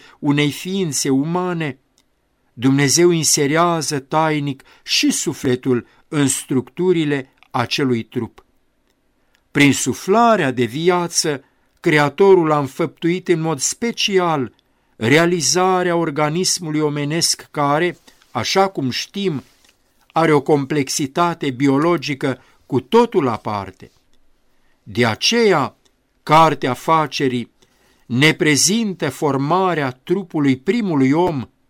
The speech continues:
ca un act creator special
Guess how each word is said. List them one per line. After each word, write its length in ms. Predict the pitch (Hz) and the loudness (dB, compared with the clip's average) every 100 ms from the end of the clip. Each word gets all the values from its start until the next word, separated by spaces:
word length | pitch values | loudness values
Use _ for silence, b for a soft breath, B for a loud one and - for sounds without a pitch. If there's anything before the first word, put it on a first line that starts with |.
| _ _ _ _ _ | _ _ _ _ _
ca 120 | - | 2
un 260 | 131 127 127 | 4 6 4
act 280 | 180 185 - | 0 0 -6
creator 640 | - 143 127 123 175 156 | -6 -2 -2 0 -2 0
special 1000 | 123 - - 190 - 160 139 180 160 107 | -2 -4 0 0 0 -2 0 0 -2 -6